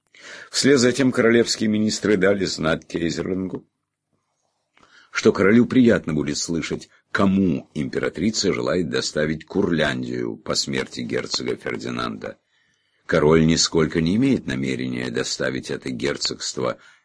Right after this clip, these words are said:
какому-нибудь саксонскому принцу. Ему приятна будет та особа, которую изберет императрица, ибо король в этом деле желает поступать единственно по желанию ее величества.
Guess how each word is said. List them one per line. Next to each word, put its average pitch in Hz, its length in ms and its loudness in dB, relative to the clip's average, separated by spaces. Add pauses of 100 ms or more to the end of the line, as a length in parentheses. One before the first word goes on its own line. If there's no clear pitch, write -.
(160)
какому-нибудь 69 640 -2
саксонскому 71 840 -2
принцу. - 580 -4 (400)
Ему 120 280 8
приятна 67 460 -2
будет 60 440 -8
та 64 320 -4
особа, 104 640 2
которую 64 800 -4
изберет 64 540 -6
императрица, - 840 -2 (380)
ибо 131 240 4
король 80 340 2
в 67 60 -4
этом 64 240 -4
деле 69 280 -2
желает 62 360 -4
поступать - 560 -8
единственно 65 760 -4
по - 160 -6
желанию 62 460 -4
ее 58 180 -4
величества. - 760 -8